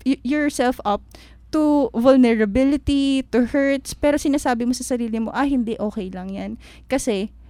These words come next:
uh, worth it naman na maging friend ko siya.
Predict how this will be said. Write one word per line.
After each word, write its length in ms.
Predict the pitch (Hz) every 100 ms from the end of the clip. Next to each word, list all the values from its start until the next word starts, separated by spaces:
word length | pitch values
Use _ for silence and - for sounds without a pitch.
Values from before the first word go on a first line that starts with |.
| - - - - -
uh, 260 | 254 233
worth 300 | - 247 294
it 220 | - 254 254
naman 500 | 233 190 180 185 208
na 80 |
maging 300 | 269 277 262
friend 260 | 254 196 202
ko 80 | 202
siya. 320 | - 220 208